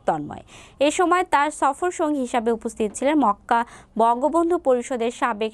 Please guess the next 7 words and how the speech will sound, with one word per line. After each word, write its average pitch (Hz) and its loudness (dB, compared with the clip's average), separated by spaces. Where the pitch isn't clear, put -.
সাধারণ 311 -2
সম্পাদক 254 -2
সর্দার 214 -4
সেলিম 311 2
আহমেদ, 185 -10
চয়ন 302 2
ও - 4